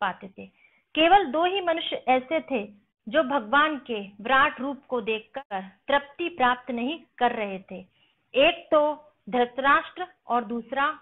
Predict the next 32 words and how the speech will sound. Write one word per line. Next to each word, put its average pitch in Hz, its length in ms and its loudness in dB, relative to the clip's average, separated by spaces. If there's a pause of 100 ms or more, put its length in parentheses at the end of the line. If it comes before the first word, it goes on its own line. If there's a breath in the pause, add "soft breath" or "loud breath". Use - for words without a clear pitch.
विदुर। 185 340 -10 (1120)
कर 330 240 2
जोड़ 320 420 -2
खड़े 330 420 2
प्रमुदित 311 560 0
निर्भय, 262 520 -2
दोनों 294 400 -2
पुकारते 269 600 -2
थे 254 260 -2
जय 220 240 -6
जय। 180 200 -10 (520)
वे 320 240 2
दोनों 277 400 -4
प्रसन्न 330 540 -2
मन 285 240 -4
से 220 240 -6
हाथ 285 460 -2
जोड़कर 240 500 -4
निडरता 262 640 0
से 269 180 -4
खड़े 254 400 -2
थे 330 180 2 (340 loud breath)
और 277 180 6
भगवान 277 460 0
श्री 294 200 -10
कृष्ण 262 340 -4
की 226 220 -8
जय 208 280 -8
जयकार 220 500 -2
बोल 202 300 -8
रहे 175 220 -12
थे। - 400 -20